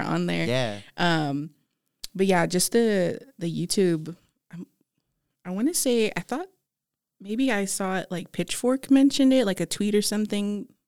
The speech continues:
Speaker 1: when it came out. But, um, I can't remember specifically how I came across that. But it's just so good. I love that song.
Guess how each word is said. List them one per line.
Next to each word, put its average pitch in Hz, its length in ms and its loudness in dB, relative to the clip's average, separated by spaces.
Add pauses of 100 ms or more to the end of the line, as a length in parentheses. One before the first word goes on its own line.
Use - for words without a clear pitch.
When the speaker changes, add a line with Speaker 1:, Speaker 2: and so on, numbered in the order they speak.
Speaker 1:
when 185 120 -14
it 175 140 -8
came 202 220 -4
out. 196 340 -6 (600)
But, 160 380 -8
um, 143 500 -8
I 165 40 -16
can't - 180 -10
remember 170 300 -4
specifically 156 800 -8 (240)
how 156 160 -6
I 151 80 -6
came 151 180 -8
across - 400 -12
that. - 320 -18 (640)
But - 220 -20 (960)
it's - 160 -8
just 196 160 0
so 160 180 -2
good. 151 420 -10
I 185 60 -8
love 165 200 -6
that 156 180 -10
song. 156 400 -12